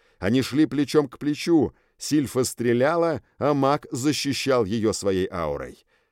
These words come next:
Ничего себе тандем! Они уверенно надвигались на пилигрима. Принцесса била в одну и ту же точку, постепенно пробивая защиту полумага.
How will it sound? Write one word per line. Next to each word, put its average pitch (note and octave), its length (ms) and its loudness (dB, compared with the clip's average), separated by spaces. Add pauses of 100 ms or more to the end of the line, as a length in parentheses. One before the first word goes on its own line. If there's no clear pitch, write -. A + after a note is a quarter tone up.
(140)
Ничего A2+ 760 2
себе B2+ 400 0
тандем! F#2 600 -4 (680)
Они A2+ 400 0
уверенно D3+ 720 2
надвигались D3+ 680 0
на B2 100 -4
пилигрима. A#2 640 -4 (400)
Принцесса G#2+ 520 0
била A2 280 0
в G#2+ 60 0
одну A2+ 280 0
и A2 80 2
ту A2 140 -4
же F#2 120 -6
точку, D#3 520 0 (220)
постепенно C3+ 760 2
пробивая A#2+ 560 0
защиту G2 480 -4
полумага. F2+ 640 -4